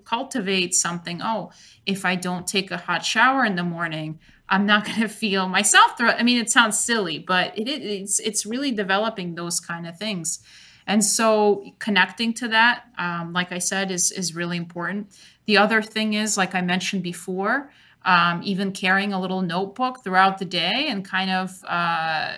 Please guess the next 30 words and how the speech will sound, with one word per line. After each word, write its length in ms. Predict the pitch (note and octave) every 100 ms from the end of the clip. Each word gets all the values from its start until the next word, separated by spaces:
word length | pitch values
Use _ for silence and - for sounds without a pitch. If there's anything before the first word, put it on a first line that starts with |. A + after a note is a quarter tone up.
| -
you 140 | G3
know, 140 | F#3 F#3+
just 280 | G3 F#3 F#3+
listing 360 | F#3 - G#3
things 320 | G3 G#3 A#3
that 280 | G#3+ F3+ F3
br-, 260 | F3+ F#3+ E3
brought 420 | E3+ F#3 E3 -
you 200 | G3+ F#3
a 40 |
lot 280 | F3 E3+ E3+
of 200 | F3 D#3+
joy 400 | D3+ F#3+ E3+ A#3+
or 120 | C4+
things 320 | F#3 G3 F#3 F#3
that 120 | F#3
you 140 | F#3
didn't 180 | F3 F3
expect 640 | E3 - - F3+ F3+ - -
to, 340 | - G#3 G3 - _
uh, 340 | G3+ F3 E3 -
enjoy 580 | E3+ F3+ E3 C#3+ F#3+ A3+
or 300 | E3 E3 E3
experience, 680 | E3 - E3 A3 B3 A#3+ F#3
and 120 | E3+
yet 140 | D#3+
you 100 | D#3+
really 240 | D3+ E3+ E3
enjoyed 360 | D#3 E3+ F3
it. 240 | B3 C4